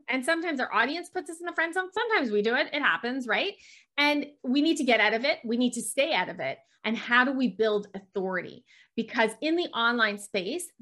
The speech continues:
that's going to be what brings your, what's, what brings the sales in. You need to be seen as an authority, um, to your audience so that they go, "Yeah,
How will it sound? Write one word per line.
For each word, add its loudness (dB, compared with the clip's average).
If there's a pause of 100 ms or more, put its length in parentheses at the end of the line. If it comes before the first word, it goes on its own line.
(140)
that's 0
going -2
to -4
be -10 (240)
what 2 (220)
brings 0 (460)
your, 4 (220)
what's, 0
what 0
brings 2
the 0
sales -2
in. -8
You -6
need -4
to -4
be -2
seen -4
as -4
an -2
authority, -2 (440)
um, 0 (160)
to 2
your 4
audience 0
so 0
that 4
they 4
go, 0
"Yeah, -4